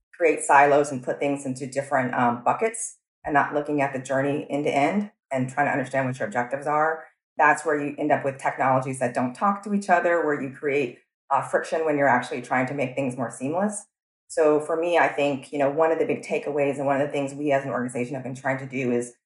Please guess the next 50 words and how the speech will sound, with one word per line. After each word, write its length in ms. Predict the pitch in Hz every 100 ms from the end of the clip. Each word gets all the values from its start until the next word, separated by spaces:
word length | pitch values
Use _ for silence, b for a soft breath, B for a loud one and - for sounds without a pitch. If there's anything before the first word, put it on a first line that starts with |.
| _ -
not 240 | 165 160
just 160 | 160 151
looking 260 | 143 147
at 140 | 131 -
digital 340 | 127 131 135
for 140 | 131 131
digital's 460 | 127 127 131 131
sake, 260 | 131 131 131
but 140 | 120
digital 400 | 139 123 139 135
in 100 | 127
relationship 800 | 135 123 123 127 123 - 135 -
to 80 | -
the 80 | 117
customer 420 | - 127 - 123
experience 640 | 123 123 127 147 151 - - _ _ -
and 140 | 139
what 160 | 135 -
we're 140 | 120
trying 200 | - 131
to 80 | 127
do 260 | 123 131 131
for 160 | 143
customers 640 | 156 147 190 180 190 202 - _ _ -
at 120 | 151
any 200 | 147 151
given 320 | 147 156 127 127
point, 260 | 147 135
at 140 | 131 123
any 160 | 131
given 240 | 135 135 123
journey. 500 | 139 147 180 202 - _ _ _ -
Um, 360 | 143 135 127 120
and 80 | 175
I 80 | 160
think 220 | 185 180
the 160 | 165 156
one 160 | 160
other 160 | 165 160
thing 160 | 160
I 80 | 143
would 160 | 135 139
mention 300 | 139 143 147
is, 320 | 135 - -
is 300 | 151 139 139 151
really 280 | 160 165
looking 320 | 143 147 151 147
at 160 | -
your 220 | 131 123 -
platforms. 800 | 123 - 196 202 233 240 -